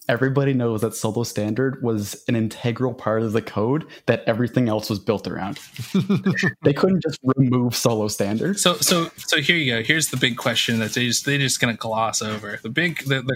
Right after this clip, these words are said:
Speaker 3: crazy thing that, like, that I don't think that a lot of people are thinking about, and it's kind of one of the more important aspects of the game that is gonna be impacted by this, most likely. And that's, what are they gonna do with Rivals Arena? Do you guys know?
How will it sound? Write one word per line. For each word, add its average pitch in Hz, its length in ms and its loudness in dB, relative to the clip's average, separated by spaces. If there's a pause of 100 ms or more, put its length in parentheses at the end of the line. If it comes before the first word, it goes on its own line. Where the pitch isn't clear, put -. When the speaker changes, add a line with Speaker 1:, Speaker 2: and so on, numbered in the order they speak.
Speaker 3:
crazy 165 440 0
thing 131 260 -2
that, 110 340 -2
like, 107 220 -6 (100)
that 113 220 -4
I 123 80 0
don't 156 240 -2
think 131 240 0
that 123 80 -2
a 117 60 0
lot 120 120 0
of 117 80 -4
people 117 220 -4
are 107 60 -8
thinking 143 340 -2
about, 107 420 -6
and 123 80 -2
it's 117 160 0
kind 180 180 0
of 151 80 0
one 139 120 2
of 131 40 0
the 127 60 0
more 120 220 0
important 113 420 -4
aspects - 440 -6 (100)
of 139 240 0
the 120 80 -2
game 117 400 -6 (400)
that 120 180 0
is 117 200 0
gonna 127 180 2
be 113 140 0
impacted 110 420 -4
by 107 100 -6
this, 107 180 -6
most 127 400 0
likely. 113 520 -6 (420)
And 120 100 -2
that's, 139 200 2
what 135 180 0
are 170 60 0
they 190 100 2
gonna 175 140 2
do 151 80 2
with 127 180 0
Rivals 117 400 2
Arena? 110 480 -6 (1900)
Do - 80 -4
you 113 80 -2
guys 113 240 0
know? 113 80 0